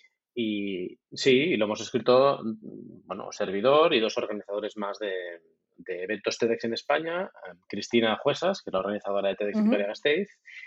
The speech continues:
Speaker 1: y Robert Ferrer, que organizaba ted X Gracia
Speaker 2: Hostia,
Speaker 1: en
Speaker 2: qué bien,
Speaker 1: Barcelona.
Speaker 2: qué bien. Oye, por cierto, el
Speaker 1: Y,
Speaker 2: ted X, ahora
Speaker 1: y
Speaker 2: te hago yo
Speaker 1: bueno,
Speaker 2: una
Speaker 1: sí, sí,
Speaker 2: pregunta a ti.
Speaker 1: está.
Speaker 2: ¿ted X qué, de momento, mm,
Speaker 1: Hmm.
Speaker 2: estáis parados en general o, o cómo lo?
Speaker 1: Mm,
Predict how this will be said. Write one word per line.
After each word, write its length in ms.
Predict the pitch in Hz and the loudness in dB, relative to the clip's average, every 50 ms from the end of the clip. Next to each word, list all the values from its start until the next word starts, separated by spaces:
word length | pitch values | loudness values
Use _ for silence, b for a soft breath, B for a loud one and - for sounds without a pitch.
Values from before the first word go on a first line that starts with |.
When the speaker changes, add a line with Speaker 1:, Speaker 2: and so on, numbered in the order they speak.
| B B B B _ | B B B B _
Speaker 1:
y 140 | - 131 139 | 4 4 6
Robert 300 | 131 139 135 143 135 - | 6 6 6 6 4 4
Ferrer, 340 | - 135 127 131 143 156 156 | 0 0 2 2 2 2 2
que 80 | 147 | 0
organizaba 640 | 123 110 107 107 107 104 - 107 107 110 120 123 120 | -2 -2 -2 -6 -8 -6 -4 -2 0 0 0 -2 -2
ted 140 | 110 98 101 | -4 -6 -6
X 140 | 104 - - | -8 -6 -6
Gracia 300 | 110 92 92 - - 117 - | -6 -6 -6 -8 -10 -10 -10
Speaker 2:
Hostia, 180 | 170 - 180 | -6 -6 -6
Speaker 1:
en 40 | - | -4
Speaker 2:
qué 100 | - 175 | -4 -4
bien, 160 | 165 165 165 165 | -2 -2 -2 -2
Speaker 1:
Barcelona. 260 | 165 - - _ _ _ | -4 -8 -10 _ _ _
Speaker 2:
qué 140 | - 214 185 | 0 0 0
bien. 180 | 180 175 185 - | 0 -2 0 2
Oye, 180 | 247 269 277 | 2 2 4
por 100 | 233 240 | 2 2
cierto, 220 | 214 254 247 254 277 | 0 0 2 2 2
el 60 | 214 | 4
Speaker 1:
Y, 20 | |
Speaker 2:
ted 160 | 208 220 220 | 4 6 6
X, 160 | 285 294 - - | 6 4 4 2
ahora 180 | 226 226 233 | 4 4 4
Speaker 1:
y 40 | 233 | 4
Speaker 2:
te 40 | 262 | 4
hago 120 | 254 247 226 | 4 4 4
yo 60 | 214 | 4
Speaker 1:
bueno, 60 | 202 | 4
Speaker 2:
una 80 | 196 190 | 4 2
Speaker 1:
sí, 40 | 175 | 2
sí, 60 | 190 | 2
Speaker 2:
pregunta 200 | 190 175 175 170 170 | 2 2 2 0 0
a 20 | |
ti. 100 | - 254 269 247 | 0 2 2 2
Speaker 1:
está. 180 | 214 - 226 | 2 2 2
Speaker 2:
¿ted 40 | 220 269 | 2 2
X 200 | 285 - - - | 2 0 -4 -14
qué, 220 | - - 254 233 202 | -2 2 2 2 4
de 60 | 202 | 2
momento, 540 | 190 196 190 202 208 208 - - 208 - - - | 0 0 2 0 2 2 2 0 0 -4 -10 -6
mm, 160 | - 214 - - | -4 -2 2 4
Speaker 1:
Hmm. 60 | - | 6
Speaker 2:
estáis 280 | 165 285 226 202 208 | 6 6 6 4 2
parados 360 | - 226 208 220 254 294 302 285 | 2 2 4 4 4 4 2 0
en 100 | 254 - | -4 -4
general 440 | - 233 220 208 226 269 311 330 320 | -2 -2 -2 0 0 0 2 4 4
o, 80 | 277 240 | 4 4
o 680 | 220 208 202 196 190 180 175 175 - - - 165 165 165 | 4 4 4 4 4 2 2 0 -2 -2 -2 -2 -2 -2
cómo 200 | 208 190 185 175 | -4 -6 -6 -6
lo? 440 | 175 165 165 165 165 160 170 165 _ _ _ _ _ | -6 -6 -6 -6 -8 -8 -10 -14 _ _ _ _ _
Speaker 1:
Mm, 920 | 135 131 127 120 113 110 110 107 104 104 104 101 101 101 101 98 95 98 | -4 0 0 0 0 0 0 -2 -2 -2 -4 -4 -4 -4 -4 -6 -6 -8